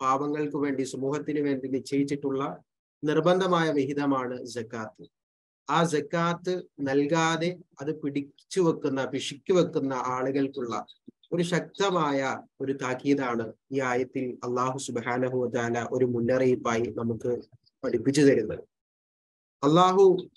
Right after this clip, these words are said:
നമ്മളോട് നിർദ്ദേശിച്ച ശാരീരികമായ ഒരുപാട് ആരാധനാ കർമ്മങ്ങൾ സജീവമായി നിർവഹിക്കുന്നതോടൊപ്പം തന്നെ സാമ്പത്തികമായ രംഗത്തും അള്ളാഹുവിന്റെ ആജ്ഞകൾ അനുസരിക്കാൻ നമ്മൾ ബാധ്യസ്ഥരാണ്.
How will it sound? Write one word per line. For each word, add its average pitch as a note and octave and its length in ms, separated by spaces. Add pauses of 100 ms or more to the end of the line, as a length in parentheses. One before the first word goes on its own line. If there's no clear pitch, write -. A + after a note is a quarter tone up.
(460)
നമ്മളോട് E3 560
നിർദ്ദേശിച്ച D3 600 (720)
ശാരീരികമായ E3+ 920
ഒരുപാട് D#3+ 640
ആരാധനാ D3+ 560
കർമ്മങ്ങൾ C#3 560
സജീവമായി C#3+ 800
നിർവഹിക്കുന്നതോടൊപ്പം C3+ 1600
തന്നെ A2+ 260 (640)
സാമ്പത്തികമായ F3 920
രംഗത്തും D3+ 640 (180)
അള്ളാഹുവിന്റെ D3+ 640
ആജ്ഞകൾ C#3 480
അനുസരിക്കാൻ C#3 580
നമ്മൾ C3 260
ബാധ്യസ്ഥരാണ്. A#2 720